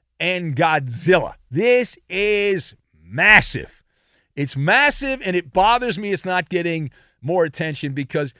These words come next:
uh, this thing's being swept under the rug. People are dismissing this, and they're not talking about it. It's a big story 'cause Harkins knows, again, where all the bodies are buried, where all, and the players love him. They,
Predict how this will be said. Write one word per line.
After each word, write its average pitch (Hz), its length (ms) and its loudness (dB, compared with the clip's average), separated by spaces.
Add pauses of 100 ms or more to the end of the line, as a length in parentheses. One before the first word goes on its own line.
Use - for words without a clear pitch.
(280)
uh, 147 200 -8
this 196 260 -4
thing's 220 200 -8
being 185 160 -6
swept 214 460 -4
under 202 220 -4
the 196 120 -2
rug. 147 500 0 (400)
People 185 320 -8
are 175 60 -4
dismissing 185 800 -4
this, 180 380 -2
and 156 160 -8
they're 160 100 -6
not 170 220 -6
talking 165 320 2
about 147 360 -2
it. 147 140 -4
It's 156 220 -8
a 160 60 -6
big 143 340 -6
story 143 200 -4
'cause 143 200 -8 (180)
Harkins 220 540 -4
knows, 160 400 -2
again, 135 420 -8
where 127 200 -4
all 165 320 0
the 165 140 -8
bodies 135 480 -4
are 143 80 -8
buried, 107 460 -8 (560)
where 147 200 0 (100)
all, 165 280 2
and 156 200 -6
the 143 160 -4
players 185 560 -2
love 120 280 -4
him. 113 240 -8
They, 147 160 -4